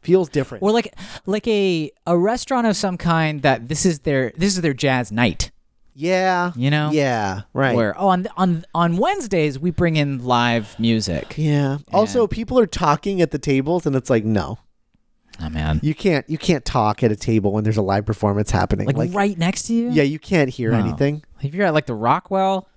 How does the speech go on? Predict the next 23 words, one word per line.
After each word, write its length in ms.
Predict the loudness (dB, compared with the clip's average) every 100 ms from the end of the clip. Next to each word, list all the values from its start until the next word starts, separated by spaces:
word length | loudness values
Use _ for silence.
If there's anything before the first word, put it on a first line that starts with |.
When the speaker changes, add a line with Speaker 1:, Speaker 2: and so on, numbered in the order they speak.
| _
Speaker 1:
<laughs> 840 | 2 2 4 0 -4 _ _ _ -2
Speaker 2:
in, 100 | -2
like, 140 | 0
Silver 320 | 0 0 0
Lake, 240 | 0 0 0 0
no, 160 | 0
no, 260 | 0 -6 -12 _ _ -14 -6
no. 220 | 0 0
Speaker 1:
I 20 |
don't 180 | 0 -4
know. 80 | 0
Speaker 2:
This 160 | 2
is 200 | 0 -2 -12 _ _ _ _ _ _ _ _ _ _ -20 -4
Speaker 1:
I 80 | 0
don't 100 | 0
Speaker 2:
this 80 | 2
is 60 |
Speaker 1:
know 0 |
Speaker 2:
ju-, 60 | 0
Speaker 1:
what 100 | 0
Speaker 2:
it's 260 | -4 -2
just 260 | 0 0 0
bizarre. 920 | 0 2 0 0 -2 -2 0 0 -6